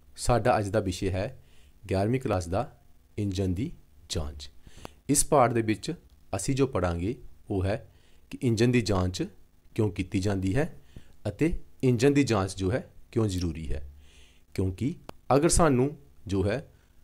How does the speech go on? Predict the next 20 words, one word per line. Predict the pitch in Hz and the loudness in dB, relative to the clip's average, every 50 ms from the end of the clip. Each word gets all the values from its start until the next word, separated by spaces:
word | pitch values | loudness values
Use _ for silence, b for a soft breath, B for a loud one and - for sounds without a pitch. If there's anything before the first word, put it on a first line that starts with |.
| b | b
ਸਾਡਾ | - - 127 123 117 117 | -2 0 0 4 4 4
ਜੋ | 117 120 113 | 4 6 4
ਹੈ | 120 131 156 185 185 151 | 4 2 0 -2 -6 -6
ਲੈਵਲ | 104 98 98 98 98 95 90 | 0 2 2 4 4 0 0
ਥ੍ਰੀ | - - 95 101 110 110 | 0 0 0 0 0 0
ਹੈ, | 131 143 165 - - - - - | 0 -2 -2 -8 -14 -8 -2 0
ਅਗਰ | 131 135 143 | 2 2 2
ਸਾਨੂੰ | 139 - 151 143 131 120 110 | 2 2 2 2 2 2 2
ਨਹੀਂ | 117 147 151 | 0 -2 0
ਪਤਾ | - 131 127 117 107 | 0 0 0 0 0
ਹੋਵੇਗਾ | 117 110 101 95 90 85 92 110 135 - b b b b b b b - | 0 2 2 0 0 0 -2 -4 -4 -8 b b b b b b b -6
ਕਿ | - 120 135 - | -2 -2 -2 0
ਇੰਜਨ | 131 110 95 101 95 95 | 0 0 0 2 2 2
ਦੇ | 95 95 | 2 2
ਵਿੱਚ | 87 90 90 - - 156 202 - b b b b b - - | 2 0 -2 -2 -4 -4 -6 -6 b b b b b -16 -4
ਕਿਹੜੀ | - 101 95 101 | 0 0 0 2
ਕਿਹੜੀ | - 139 139 139 139 | 4 2 2 2 4
ਲੀਕੇਜ | 135 131 131 143 139 | 2 2 4 4 2
ਹੁੰਦੀ | 143 147 147 135 120 117 120 | 2 2 0 0 0 0 2
ਹੈ | 139 165 - - - | 0 0 -2 -6 -16